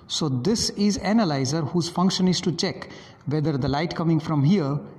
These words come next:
is polarized or not. Now, I have kept the optic axis of both of them parallel right now. So the unpolarized light coming from here becomes polarized, and that polarized light will have, say, electric field vectors in like this,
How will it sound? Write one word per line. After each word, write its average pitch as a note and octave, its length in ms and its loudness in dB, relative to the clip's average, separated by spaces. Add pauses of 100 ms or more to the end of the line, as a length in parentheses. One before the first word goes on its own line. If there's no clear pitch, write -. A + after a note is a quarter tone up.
(140)
is E3+ 180 2
polarized D3+ 560 0
or B2 100 -2
not. A2 280 -4 (580)
Now, - 480 -4 (100)
I F#3 180 0
have B3+ 260 0
kept F#3 260 0
the F#3+ 220 0
optic D#3 340 -2
axis D3+ 340 -2
of C#3+ 200 -4
both F3+ 280 4
of D#3 140 0
them C3 340 -2 (460)
parallel F#3+ 460 2
right A#2+ 280 -4
now. D#3 320 -2 (280)
So - 200 -4
the F3+ 160 0
unpolarized A#3 760 2
light D3+ 240 -2
coming D3+ 260 2
from C#3+ 220 0
here C#3+ 280 0 (140)
becomes C#3 380 0
polarized, C#3+ 580 -2 (320)
and D#3 220 2
that B3+ 240 0
polarized F#3+ 480 0
light C3 340 -2 (420)
will B3 180 4
have, G3+ 260 2
say, G3 200 0
electric F3+ 340 0
field F3 200 2
vectors D#3 360 -2
in C3 340 0
like A#2 240 -4
this, - 280 -2